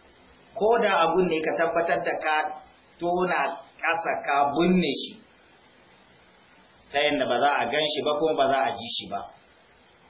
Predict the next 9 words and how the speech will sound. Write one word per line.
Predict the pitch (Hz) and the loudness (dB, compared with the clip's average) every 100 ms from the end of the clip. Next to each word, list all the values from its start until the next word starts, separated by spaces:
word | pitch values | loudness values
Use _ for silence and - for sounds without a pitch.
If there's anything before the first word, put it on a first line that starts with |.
| _ _ _ _ - - - - - - - - - - - - - | _ _ _ _ -20 -20 -20 -20 -20 -20 -20 -20 -20 -20 -20 -20 -6
Dafnuhu, | 156 151 151 131 - - - 113 | -2 -2 -2 -6 -10 -16 -14 -2
wannan | 151 165 151 | 0 0 0
ya | 151 | 0
danganci | 147 139 127 123 147 139 | 0 0 -2 -4 -4 -2
masallatan | 131 - 120 117 113 - 131 131 135 | -2 -2 -2 -2 -4 -2 -2 -2 0
da, | 135 117 - - - - - - - - - - 1077 1077 1077 - - - - _ _ | 0 -2 -6 -18 -20 -20 -20 -20 -20 -20 -20 -18 -14 -14 -16 -20 -20 -20 -20 _ _
ko | - 170 240 - - - - 117 107 - 110 | 0 2 2 0 -8 -16 -18 -16 -16 -16 -4
wayanda | 123 139 131 127 | -2 -2 -2 -4
suke | 170 165 | -4 -2